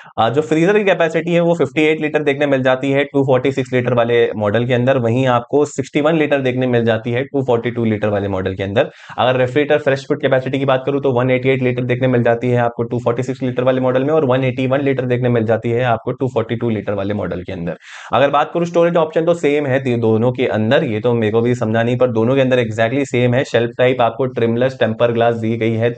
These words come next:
आ, दोनों के अंदर। वहीं आपको शेल्फ तीन देखने मिल जाएंगी, रैक्स देखने मिल जाएंगी बॉटल स्टोरेज के लिए, और रेफ्रिजरेटर में और फ्रीजर के अंदर भी आपको एक रैक और एक शेल्फ देखने मिल जाएगी दोनों रेफ्रिजरेटर के अंदर। स्टोरेज के लिए plenty ऑप्शन दिया गया है, अच्छा ऑप्शन दिया गया है,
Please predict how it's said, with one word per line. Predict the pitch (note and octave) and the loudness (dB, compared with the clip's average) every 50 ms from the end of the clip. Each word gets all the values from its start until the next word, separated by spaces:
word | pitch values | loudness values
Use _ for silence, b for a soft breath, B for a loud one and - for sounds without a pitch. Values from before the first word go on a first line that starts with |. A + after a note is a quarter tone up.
| - - | -4 -2
आ, | G2 G2 | -2 -2
दोनों | F#2+ F#2+ G2 G2+ A2+ A#2+ | 0 -2 -2 -2 -2 0
के | B2+ | 0
अंदर। | A#2+ A#2+ A#2+ B2 D3+ F3+ E3+ B B B B B | 0 0 2 0 0 0 -2 B B B B B
वहीं | A2+ B2 C3+ D#3 E3 E3 | 0 0 2 2 2 2
आपको | D3+ D3+ D3+ - E3+ E3+ | 2 0 0 0 0 0
शेल्फ | E3 - - D3 D#3 D#3 D#3 - | 0 0 0 0 0 0 -2 -4
तीन | D3 D3 C#3+ | -4 -2 0
देखने | C#3+ C#3+ C3+ D3 C#3+ | 0 0 2 2 0
मिल | C#3 C#3 C3 C3 | 2 2 2 2
जाएंगी, | C3 C3+ C#3+ D3 D3+ | 2 0 0 0 2
रैक्स | C3+ B2 A#2+ B2 B2+ C#3 C#3+ C3 | 2 2 2 2 2 0 -2 -2
देखने | B2+ C3 B2+ C3 C#3 | -2 -2 0 0 0
मिल | C3+ C3 B2+ B2 | 0 2 2 2
जाएंगी | B2 B2 C3 C3+ | 2 2 2 2
बॉटल | B2+ A#2 A#2 A#2 A#2+ B2+ | 4 4 2 2 2 0
स्टोरेज | B2 B2+ A#2+ A#2 A#2+ B2 - | 0 0 0 0 0 -2 -2
के | B2+ B2+ | -4 -2
लिए, | C3+ C#3+ | 0 0
और | D3 C#3+ B2+ | 0 2 2
रेफ्रिजरेटर | A#2+ A#2 A2+ B2 C3 C#3 C3 C3+ C3 | 0 0 2 0 0 0 2 0 0
में | C3+ C#3 D3 | 0 0 2
और | C#3+ C#3 C3 C3 | 2 2 0 0
फ्रीजर | C3 - - - B2+ B2+ B2 D3+ D3 - | -4 -4 -2 0 2 4 4 4 2 2
के | D3 | 0
अंदर | C3+ C3 C3 C3+ C3+ | 0 2 2 0 2
भी | C#3 C#3+ | 2 2
आपको | C#3 B2+ B2 B2+ C#3+ D3 | 2 2 2 0 -2 -2
एक | C#3+ - B2+ C3+ C3 C3 - b b b b b _ G#2+ | -2 -2 -2 -4 -4 -4 -8 b b b b b _ 0
रैक | G#2 G#2+ A#2 B2 C3+ C3 B2+ C3+ | 2 2 2 2 0 0 0 2
और | C3 B2+ | 2 2
एक | C3+ C3 | 0 -2
शेल्फ | C3 - B2+ B2 B2+ C3 | -2 0 0 0 0 0
देखने | B2+ A#2+ A#2 C3 C3 | 0 -2 0 2 2
मिल | B2 A#2+ A#2 A#2 | 2 2 4 4
जाएगी | A#2 A#2 A#2 D3 E3+ | 4 2 2 2 0
दोनों | D#3+ C#3+ F3 E3+ E3 D#3 C3+ | 2 4 2 4 4 2 0
रेफ्रिजरेटर | A#2+ A#2 - A2+ G2+ - G#2+ | 0 0 0 -2 -2 -2 -2
के | G2+ G#2 | -2 -2
अंदर। | G#2 A2+ | 0 -2
स्टोरेज | A#2+ - - E3 E3 E3+ E3 E3+ | -2 0 2 2 2 2 2 0
के | E3+ E3 | 0 0
लिए | E3 E3+ E3 D3 | 0 0 0 -2
plenty | D3 D3 D3 D#3+ D#3+ | -2 -2 -2 0 2
ऑप्शन | D3+ D3 D3 - E3 D3 | 2 2 2 0 -2 -2
दिया | C#3 C#3 C3+ C#3 C#3 | 0 2 2 4 4
गया | C3+ C#3 C3+ | 2 2 0
है, | C#3 D3+ D3 - | 0 -2 -2 -2
अच्छा | - C3 C3 - - E3 | -2 -2 -2 -2 -2 0
ऑप्शन | D3 C#3 B2+ - C#3 C3+ C3 | 0 0 -2 -4 -6 -4 -2
दिया | B2+ B2 A#2+ A#2+ | 0 2 2 2
गया | A#2+ A#2+ A2+ A2+ | 2 2 2 2
है, | A#2 C#3+ | 2 2